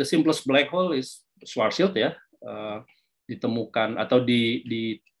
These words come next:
solusi matematiknya didapatkan oleh Karl Schwarzschild sekitar setahun setelah Einstein mempublikasikan teorinya. Ya, solusinya ini, ya.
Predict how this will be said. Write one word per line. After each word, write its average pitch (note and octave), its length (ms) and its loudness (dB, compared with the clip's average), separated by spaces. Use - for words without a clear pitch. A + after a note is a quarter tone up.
solusi A#2+ 400 -4
matematiknya B2+ 800 0
didapatkan A2+ 720 -2
oleh G#2+ 240 -4
Karl G#2+ 160 -2
Schwarzschild A#2+ 560 -4
sekitar - 480 -8
setahun B2+ 420 2
setelah A2 220 -2
Einstein A2+ 480 -8
mempublikasikan G#2+ 960 -6
teorinya. G2+ 400 -6
Ya, A#2 220 -10
solusinya G#2 420 -4
ini, G2+ 300 -2
ya. - 20 -20